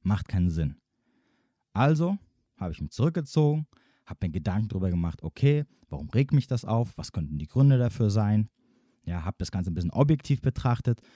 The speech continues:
und zwei, drei Stunden später, nachdem ich mich dann auch ein bisschen mit Training und so abgelenkt habe, war die Sache gegessen. Ja, und ich hatte noch kurz überlegt, das weiß ich noch, also während ich noch in dieser Emotion drin war, dass, dass ich mir gesagt habe, okay,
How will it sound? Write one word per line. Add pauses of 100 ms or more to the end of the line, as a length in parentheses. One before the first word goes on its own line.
(180)
und
zwei,
drei
Stunden
später,
nachdem
ich
mich
dann
auch
ein
bisschen
mit
Training
und
so
abgelenkt
habe, (300)
war
die
Sache
gegessen. (720)
Ja,
und
ich
hatte
noch
kurz
überlegt,
das
weiß
ich
noch, (340)
also
während
ich
noch
in
dieser
Emotion
drin
war,
dass,
dass
ich
mir
gesagt
habe,
okay,